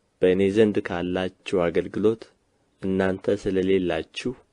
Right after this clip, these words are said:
የጎደለኝን እንዲፈጽም በነፍሱ ተወራርዶ ከጌታ ሥራ የተነሣ እስከ ሞት ቀርቦአልና። ፊልጵስዩስ ምዕራፍ ሦስት። በቀረውስ ወንድሞቼ ሆይ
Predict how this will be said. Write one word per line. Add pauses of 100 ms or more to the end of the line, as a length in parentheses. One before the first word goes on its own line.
(640)
የጎደለኝን
እንዲፈጽም (460)
በነፍሱ
ተወራርዶ (140)
ከጌታ
ሥራ
የተነሣ (140)
እስከ
ሞት
ቀርቦአልና። (680)
ፊልጵስዩስ
ምዕራፍ (140)
ሦስት። (1300)
በቀረውስ
ወንድሞቼ
ሆይ